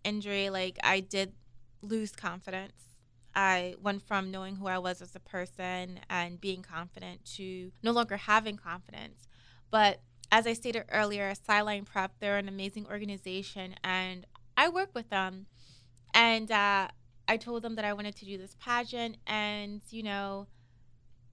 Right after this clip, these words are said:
they worked with me and they helped me gain a little bit sense of myself. And I was, for the first time in my entire life, confident to wear a bikini in public,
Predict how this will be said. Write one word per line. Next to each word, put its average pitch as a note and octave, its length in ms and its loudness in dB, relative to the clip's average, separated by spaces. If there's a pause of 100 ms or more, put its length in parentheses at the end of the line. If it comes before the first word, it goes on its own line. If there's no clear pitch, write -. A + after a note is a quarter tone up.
(100)
they C#4+ 140 -2
worked D4 300 -2
with C#4+ 180 -14
me C4 340 -6
and A#3 160 -10
they A#3+ 120 -2
helped B3+ 320 -4
me B3 500 -8 (240)
gain A#3 560 -4
a G#3+ 100 -8
little C4 300 -14
bit A#3+ 240 -10
sense A3 260 -10
of G#3 140 -14
myself. G3+ 760 -2
And G#3 120 -6
I A3 120 0
was, A3+ 220 -4
for A#3 160 -4
the A3+ 80 -4
first A3 320 0
time G#3+ 140 -4
in G3+ 80 -4
my G3+ 100 -2
entire G3+ 360 -2
life, F#3+ 260 -4
confident A3 580 -2 (680)
to C4 140 -2
wear A#3+ 220 6
a B3 60 6
bikini A3+ 420 -6
in G3 140 -4
public, G#3 420 -4